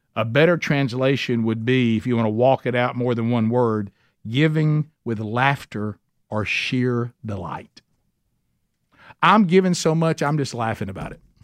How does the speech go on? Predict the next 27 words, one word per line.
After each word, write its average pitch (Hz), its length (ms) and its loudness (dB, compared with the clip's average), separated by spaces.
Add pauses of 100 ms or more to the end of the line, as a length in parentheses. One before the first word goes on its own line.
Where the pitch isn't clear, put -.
(1400)
It's 156 160 0
just 160 180 -2
flowing. 117 340 -4 (1040)
You 156 100 0
know, 151 120 4
it, 156 220 0
it's, 160 280 -2
it's, 170 220 -2
it 202 100 0
goes 247 260 2
back 208 220 2
to 156 100 -2
this 151 300 0
again, 143 540 -4
and 170 160 0
we, 285 200 -2
I, 247 100 -2
look, 277 160 0
I've 262 160 0
been 220 160 0
there. 123 260 -4
I, 156 220 -2
I 208 180 0
have 240 160 -4
sat 202 280 -4
down 190 200 0
before, 180 480 0